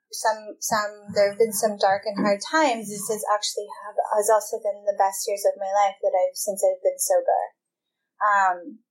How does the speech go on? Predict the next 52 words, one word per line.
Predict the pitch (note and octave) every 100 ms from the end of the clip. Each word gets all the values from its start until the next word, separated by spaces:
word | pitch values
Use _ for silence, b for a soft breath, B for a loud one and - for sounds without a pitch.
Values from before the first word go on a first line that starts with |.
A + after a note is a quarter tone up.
| _ _ _ _ _ _ _ _ _ _ _ _ _ _ -
it's | A3 -
just, | A#3 A3+ -
like, | G#3 A3
it, | G#3+ -
it's, | G#3+ G#3 - - _ _ _ _ -
if | A#3 B3
I | A#3+
stay | - A3 G#3
here | A3+ C#4
and | C#4+
I | A3
stay, | - A3 G#3+ G#3+ G#3+ A3
you | G#3+
know, | G3+ F#3+ G3 _ _ _ -
uh, | G#3 F#3+ F#3 F3+ F3+ -
active, | G3+ - C4+ C4+ C4 - _
and | G#3 G3+
I'm | G#3
not | A3
always, | A#3 G#3+ G3+ G3+
but, | A3+ G#3
like, | A3+ A3+ -
it's | B3+ -
just, | C4+ - - A#3
I | A3
have | A#3+ B3+
a | B3
chance | A#3+ A3+ A#3
of, | G#3
like, | G3 -
growing. | G#3+ G#3+ G#3 G3
I'm | A3
not | A#3+
sitting | B3 B3+ A#3+
in | A#3
a | G#3
bar | G#3 G#3
stool | - G#3+
talking | G#3 G#3 G#3+
to | G#3
some | G3+
stranger, | G3 G#3 G3+ G3+
talking | G#3 G3 G#3+
about | G#3 G3
all | G3
the | -
things | G#3 G3+
that | G3
I'm | F#3+ G3
gonna | G3+ F#3+
do | G3 G3
someday. | F#3+ F#3 F#3 F#3 F3+ D#3+